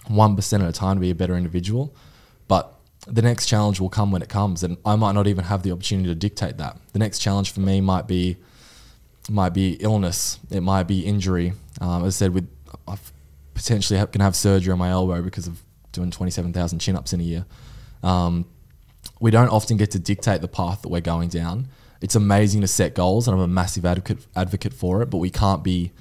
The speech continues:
um, led by our goals. We actually need to be able to have the, the ability to take a step back and be a bit, um, flexible in our approach to life. So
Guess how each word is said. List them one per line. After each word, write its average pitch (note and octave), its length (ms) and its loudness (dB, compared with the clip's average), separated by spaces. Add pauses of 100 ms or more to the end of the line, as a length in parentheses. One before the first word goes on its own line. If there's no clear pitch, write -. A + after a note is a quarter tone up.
(360)
um, E2 440 -2
led F#2+ 440 0
by F#2+ 200 2
our G2 120 4
goals. G2+ 540 -2 (340)
We F2 80 -4
actually F#2+ 220 0
need F#2+ 140 2
to F2 60 -4
be F2+ 380 -4
able F#2 240 0
to E2+ 80 -4
have F#2 240 -4
the, F2 300 -6
the F#2+ 100 -4 (100)
ability A2+ 440 6
to G2+ 60 -2
take F#2+ 240 -2
a G2+ 40 -6
step - 340 -2
back F2+ 460 -2
and F2 420 -2
be G2+ 180 2
a G2+ 60 2
bit, F#2+ 280 0 (340)
um, E2+ 480 -6 (180)
flexible G#2 580 0
in A#2+ 80 4
our F2+ 120 0
approach F2+ 400 -4
to F#2+ 60 -4
life. G2 340 -2
So F2+ 300 -2